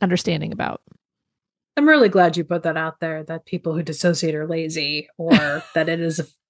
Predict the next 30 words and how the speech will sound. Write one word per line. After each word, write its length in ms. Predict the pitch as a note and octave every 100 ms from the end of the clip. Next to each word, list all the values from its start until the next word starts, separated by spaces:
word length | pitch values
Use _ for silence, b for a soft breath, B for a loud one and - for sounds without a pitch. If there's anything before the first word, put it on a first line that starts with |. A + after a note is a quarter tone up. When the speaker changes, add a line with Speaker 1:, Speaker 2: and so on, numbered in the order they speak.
| _ -
Speaker 2:
inherently 760 | G3+ D#3+ G#3 G3 G3 F#3 E3+
this 260 | D#3+ D#3 -
flaw. 560 | - F3+ F3 C#3 F3+ - b
Speaker 1:
Yeah. 360 | G3+ E3+ D3+ D#3
Speaker 2:
And 560 | F#3 F#3+ F#3 F3+ F#3 F3+ _ _
that's 240 | A3 G3 -
just 240 | D#3 C#3+
not 260 | C3+ B2 -
the 100 | D#3+
case. 500 | - - - - - _ -
Speaker 1:
No. 280 | D#3 D#3 - -
Speaker 2:
I 200 | G3 G#3+
would 180 | G3
argue 300 | F3+ F3 F3
that 180 | E3+ E3
people 340 | - F3 F3 D#3+
who 100 | E3+
don't 360 | E3+ F#3 F#3+
leverage 440 | E3+ D#3 D#3 D#3 -
dissociation 1080 | D3+ E3+ D#3 - D3+ D3 - D#3+ D#3 F3+
may 180 | F#3 E3
have 220 | D#3+ D#3+
more 160 | E3 D#3+
problems 520 | - E3 D#3+ E3 E3+
than 120 | E3
those 200 | D#3+ D#3+
of 100 | E3
us 180 | E3 D#3
who 140 | F3 D#3
do. 260 | C3+ C#3